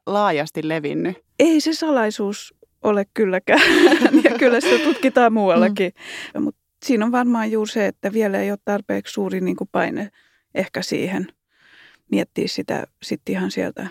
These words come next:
Speaker 2: maksutasolta asti.
Speaker 1: Mut teillä on molemmilla tavallaan aika konkreettisesti sellaiset niin kuin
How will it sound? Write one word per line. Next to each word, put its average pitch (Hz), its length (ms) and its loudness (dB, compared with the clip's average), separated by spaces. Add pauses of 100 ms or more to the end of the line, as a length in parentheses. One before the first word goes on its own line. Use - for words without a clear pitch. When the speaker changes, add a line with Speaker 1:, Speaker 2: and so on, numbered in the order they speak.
(280)
Speaker 2:
maksutasolta 196 840 -8
asti. - 340 -16
Speaker 1:
Mut - 480 -18
teillä 226 160 2
on 208 80 2
molemmilla 196 380 0
tavallaan 175 340 0
aika 170 220 -2
konkreettisesti 170 640 -2
sellaiset 156 500 -4
niin 151 220 -2
kuin 160 200 -2